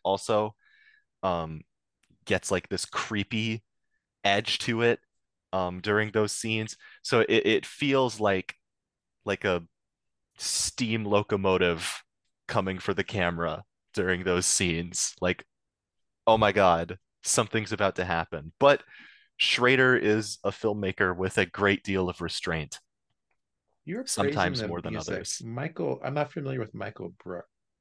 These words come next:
Speaker 1: I was not familiar with him. I just Googled him. But Michael Brooks, uh,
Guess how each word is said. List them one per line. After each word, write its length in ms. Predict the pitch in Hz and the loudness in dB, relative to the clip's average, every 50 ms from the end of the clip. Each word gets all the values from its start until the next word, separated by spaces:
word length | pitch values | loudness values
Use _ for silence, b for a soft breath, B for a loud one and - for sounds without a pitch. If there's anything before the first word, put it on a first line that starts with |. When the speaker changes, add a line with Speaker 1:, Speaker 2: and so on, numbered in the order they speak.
| _ _ _ _ _ _ _ _ _ _ _ _ _ _ _ _ _ _ _ _ | _ _ _ _ _ _ _ _ _ _ _ _ _ _ _ _ _ _ _ _
Speaker 1:
I 120 | 110 117 123 | 4 4 6
was 220 | 127 135 131 - 120 | 6 4 4 4 4
not 260 | 110 107 110 - - | 4 4 4 4 2
familiar 420 | - 127 120 120 120 123 123 123 | -2 -2 0 2 2 4 4 4
with 180 | 120 127 123 - | 4 2 2 2
him. 180 | 135 127 123 | 0 0 2
I 80 | 107 104 | 0 -2
just 240 | - 104 90 - - | -2 -4 -10 -10 -8
Googled 300 | 101 98 104 110 107 117 | -6 -4 -2 -2 -2 0
him. 260 | 120 113 117 120 123 - _ _ _ _ _ _ _ - | -2 -2 -2 -4 -8 -16 _ _ _ _ _ _ _ 0
But 200 | 110 98 - - | 0 0 0 2
Michael 320 | 95 104 104 - - 107 95 | 2 2 2 2 0 -2 -2
Brooks, 520 | - 101 101 101 101 - - - - - - - | -2 -2 -2 -2 -2 -4 -6 -8 -8 -8 -6 -4
uh, 380 | 87 85 85 82 82 80 78 | -2 0 0 0 0 -2 -4